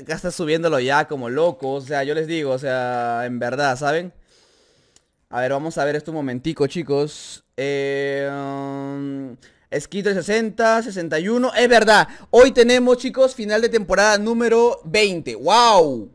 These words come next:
Temporada número veinte, final de temporada número veinte, chicos. Interesante, int-, bastante interesante. La temporada número veinte empezó con el Skibidi científico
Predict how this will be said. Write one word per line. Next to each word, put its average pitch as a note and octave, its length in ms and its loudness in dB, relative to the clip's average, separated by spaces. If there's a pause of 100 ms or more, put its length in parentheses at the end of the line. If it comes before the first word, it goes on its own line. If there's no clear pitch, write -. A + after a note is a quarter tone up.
(460)
Temporada F3 420 2
número A3+ 280 2
veinte, A3 500 2
final F3+ 300 -2
de A3+ 40 -6
temporada G3+ 340 2
número G#3+ 280 2
veinte, G3+ 380 0
chicos. G3 680 -6 (800)
Interesante, F3+ 920 -2
int-, D#3+ 220 -10
bastante G#3 280 -6
interesante. G#3+ 520 -4
La F3+ 80 -2
temporada F#3 380 -2
número B3 240 4
veinte A#3 260 2
empezó G#3+ 400 2
con G#3+ 160 0
el E3+ 100 -2
Skibidi A3 300 -4
científico G#3 840 -4